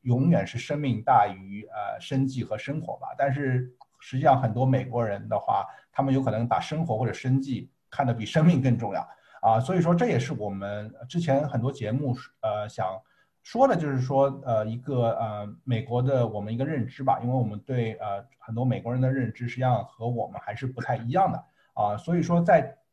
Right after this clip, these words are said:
现在这个形势中，就是要重新开放美国的过程中，这三个生活、生计和，呃，生命的话，我觉得，嗯，美国人的很多认知和我们也不太一样。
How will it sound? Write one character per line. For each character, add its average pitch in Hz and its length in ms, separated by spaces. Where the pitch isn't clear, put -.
现 202 200
在 190 140
这 139 80
个 120 60
形 101 220
势 127 140
中， 110 300
就 113 100
是 104 440
要 107 240
重 110 280
新 123 140
开 123 180
放 127 160
美 98 120
国 - 120
的 104 80
过 113 200
程 104 180
中， 113 140
这 147 120
三 127 280
个 120 160
生 135 280
活、 113 160
生 120 280
计 123 180
和， 104 320
呃， 104 340
生 147 180
命 147 200
的 104 80
话， 104 200
我 101 120
觉 104 160
得， 113 340
嗯， 101 340
美 107 160
国 123 120
人 131 80
的 143 60
很 117 140
多 101 80
认 117 200
知 117 160
和 120 180
我 123 60
们 110 160
也 110 100
不 - 100
太 - 200
一 196 80
样。 - 120